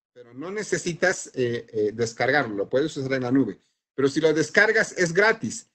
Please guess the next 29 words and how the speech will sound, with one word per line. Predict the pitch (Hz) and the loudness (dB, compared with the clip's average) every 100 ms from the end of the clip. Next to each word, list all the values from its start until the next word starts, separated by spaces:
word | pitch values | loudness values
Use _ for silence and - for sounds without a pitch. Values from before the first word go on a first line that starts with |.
| _ _ _ | _ _ _
En | 147 165 | -4 2
cambio, | 226 247 202 120 - _ _ _ - | 4 4 4 0 -4 _ _ _ 0
el | 139 | 4
Office | 196 262 262 226 | 6 4 4 0
trescientos | - 190 185 170 | 0 2 2 0
sesenta | 156 135 | -2 0
y | 127 | 0
cinco, | 139 139 185 | 2 0 2
les | 165 | 0
dije | 160 220 226 | 0 0 0
que | 202 | 0
si | 170 | -4
lo | 160 175 | 0 0
usas | 190 175 | -2 -2
en | 160 | -2
la | 147 | 0
nube, | 139 143 165 | 2 2 2
no | 180 | 2
te | 202 220 | 0 0
cobran | 208 196 180 | 0 0 -2
licencia, | 151 160 - 170 | -4 -4 -2 0
no | 165 | 0
tienes | 175 175 | -2 -4
que | - | -2
pagar. | - 180 196 147 - _ _ _ _ _ - | 2 4 6 2 0 _ _ _ _ _ -2
Pero | 160 165 | 2 2
si | - 139 | 2 -4
quieres | - 214 277 302 226 | 0 6 6 6 2
descargar, | 208 - - 151 139 143 165 185 | 2 2 2 4 4 4 2 0